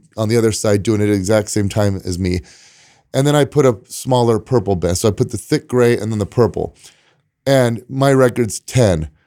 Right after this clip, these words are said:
It's, they're both so hard to do. The bands make it easier at the bottom but hard at the top, but it's still, it's really hard to do. But I don't get sore from that.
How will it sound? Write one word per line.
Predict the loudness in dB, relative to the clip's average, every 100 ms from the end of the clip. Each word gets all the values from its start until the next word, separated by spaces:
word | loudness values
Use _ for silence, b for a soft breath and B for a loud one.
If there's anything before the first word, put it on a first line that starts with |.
| _ _ _ _
It's, | -2 -2 -4
they're | -2 0
both | 2 2 0
so | 0 0 2
hard | 2 2
to | 0
do. | 2 4 2 -4 _ _ -20
The | -10 -6
bands | 2 4 4 0 0
make | 0 2
it | 0
easier | 2 2 2 0
at |
the | 0
bottom | 2 0 0
but | -4
hard | -2 -2
at | -2
the |
top, | -4 0 0 0
but | -4
it's | -4
still, | -12 -6 -2 0 0 -2 -10
it's | -14 -8
really | 0 0 2
hard | 2 0
to |
do. | 2 0 0 b b b _
But | 0
I | 0
don't | 2
get | 0 -2
sore | 0 2 2
from | 0 0
that. | 0 -2